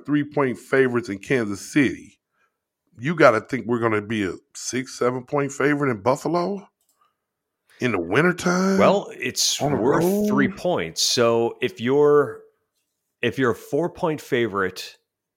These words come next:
Speaker 2: if you're a three-point favorite on the road, you're a six-point favorite at a neutral site, which makes you a nine-point favorite at home?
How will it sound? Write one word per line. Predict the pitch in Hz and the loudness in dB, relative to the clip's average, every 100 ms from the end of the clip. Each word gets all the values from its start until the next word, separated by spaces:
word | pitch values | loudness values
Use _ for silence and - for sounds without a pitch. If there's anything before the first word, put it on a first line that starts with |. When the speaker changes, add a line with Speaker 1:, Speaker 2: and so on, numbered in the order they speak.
| - | -8
Speaker 2:
if | 117 | 2
you're | 151 | 2
a | |
three-point | 147 143 196 - 196 - | 2 -2 -4 -2 -6 -4
favorite | - 107 92 87 - - _ _ _ | 0 0 2 -4 -6 -20 _ _ _
on | 110 110 | -2 0
the | |
road, | 110 98 82 82 - _ _ _ _ _ _ | 2 0 0 -6 -14 _ _ _ _ _ _
you're | 113 | -2
a | |
six-point | - - 160 - 156 123 | 0 -2 -4 -6 -6 -6
favorite | - 123 104 104 - | -4 -2 0 -4 -2
at | 98 | -4
a | 90 | -4
neutral | 104 113 107 | -6 -6 -8
site, | 95 - 90 85 - | -6 -4 -4 -4 -10
which | - 95 | -10 -8
makes | 110 117 - | -6 -6 -2
you | 113 | -2
a | |
nine-point | 98 95 98 113 - 151 147 | -2 -2 -2 -4 -4 -6 -6
favorite | - 151 147 156 | -4 -4 -4 -6
at | 127 | -4
home? | 98 120 185 208 | -2 -2 -2 -6